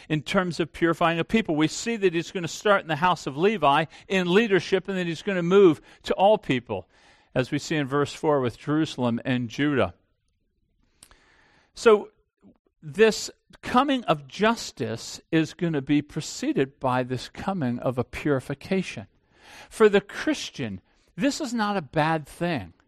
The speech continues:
Remember, to purify is not to destroy. Fire is, this fire that he's speaking about isn't indiscriminate consuming forests,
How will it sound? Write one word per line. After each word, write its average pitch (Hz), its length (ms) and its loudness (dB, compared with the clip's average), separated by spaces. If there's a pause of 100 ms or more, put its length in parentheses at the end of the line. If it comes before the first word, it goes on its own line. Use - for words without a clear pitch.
(560)
Remember, 196 540 2 (300)
to 202 140 4
purify 233 760 0
is 156 220 -2
not 196 260 -4
to - 100 -16
destroy. 165 760 -4 (160)
Fire 302 600 2
is, 180 280 4 (220)
this 185 260 -2
fire 262 380 4
that 233 160 2
he's 185 100 -2
speaking 220 440 -6
about 117 340 -2
isn't 233 460 2
indiscriminate 214 880 -4
consuming 185 560 -4
forests, - 880 -2